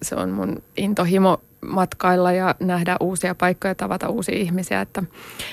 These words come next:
mä itse oon aika lailla sellainen niinku kaupunkilomailija. Tosin kyllä mä,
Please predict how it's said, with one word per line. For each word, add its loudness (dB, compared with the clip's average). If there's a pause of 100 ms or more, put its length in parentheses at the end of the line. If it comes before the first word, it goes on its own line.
(220)
mä 4
itse 6
oon 6
aika 4
lailla 2
sellainen 0
niinku -2
kaupunkilomailija. 2 (440)
Tosin 6
kyllä 4
mä, 4